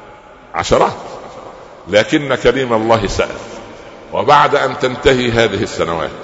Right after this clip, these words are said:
طلعت مية شعرة. سيدنا موسى مات وعنده مية وعشرين سنة، نفرض جدلاً: "يا رب أعطني كمان ثمانين"، مية، بقى ميتين وعشرين. ثم بعد قال: "آتيك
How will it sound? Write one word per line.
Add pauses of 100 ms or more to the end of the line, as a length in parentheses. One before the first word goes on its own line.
(560)
طلعت
مية
شعرة. (1500)
سيدنا
موسى
مات
وعنده
مية
وعشرين
سنة، (520)
نفرض
جدلاً:
"يا
رب
أعطني
كمان
ثمانين"، (600)
مية، (440)
بقى
ميتين
وعشرين. (480)
ثم
بعد (1040)
قال:
"آتيك